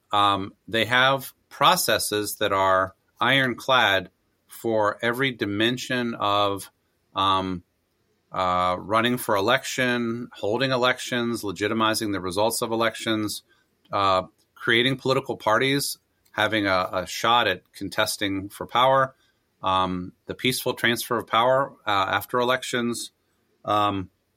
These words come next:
so you have a range of political rights in a democracy and also a range of civil liberties, such as freedom of speech, freedom of the press, freedom of association, freedom of assembly,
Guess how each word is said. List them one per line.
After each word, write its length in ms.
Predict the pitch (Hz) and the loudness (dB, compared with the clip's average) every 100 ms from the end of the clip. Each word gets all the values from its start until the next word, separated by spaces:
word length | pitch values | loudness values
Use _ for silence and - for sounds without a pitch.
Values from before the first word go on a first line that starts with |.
| _ _ _ _ _ _ _ _ _ | _ _ _ _ _ _ _ _ _
so 480 | - - 139 127 117 - | -4 2 4 4 2 -2
you 120 | 117 | 0
have 160 | 135 | 2
a 100 | 120 | 0
range 440 | 98 120 139 165 147 | 2 4 4 4 2
of 420 | 120 110 104 - | 4 4 2 -4
political 580 | - 113 123 139 - 120 | -6 0 0 0 0 0
rights 440 | 95 95 101 120 | 0 0 0 0
in 80 | 131 | -4
a 40 | 123 | -4
democracy 680 | 120 123 120 123 - 127 | 0 0 0 -4 -4 -2
and 120 | 113 107 | 0 0
also 340 | 117 - 131 | 0 -2 -2
a 100 | 113 | 0
range 500 | 95 107 123 135 123 | 0 0 0 0 0
of 380 | 107 101 95 - _ _ _ _ _ | 0 0 -2 -10 _ _ _ _ _
civil 440 | - - 147 127 | -4 -2 0 0
liberties, 680 | 110 131 127 104 92 90 - _ _ - | 0 0 0 0 0 -4 -8 _ _ -14
such 340 | - 120 - | -4 -2 2
as 280 | 110 104 92 | 4 4 0
freedom 340 | - 117 104 | -2 -2 0
of 120 | 98 | -2
speech, 420 | - - 127 123 - | -4 0 2 2 -2
freedom 300 | - 107 95 | -2 0 -2
of 100 | 82 | -4
the 60 | |
press, 400 | 80 117 117 110 | -4 0 2 0
freedom 400 | - - 101 98 | -4 -2 -2 -2
of 60 | 92 | -4
association, 760 | 92 101 - 104 104 107 104 98 | -4 -4 -2 -2 -2 -2 -2 -2
freedom 300 | - 104 104 | -4 -2 -2
of 80 | |
assembly, 540 | 95 - 107 101 101 | -4 -2 -2 0 -2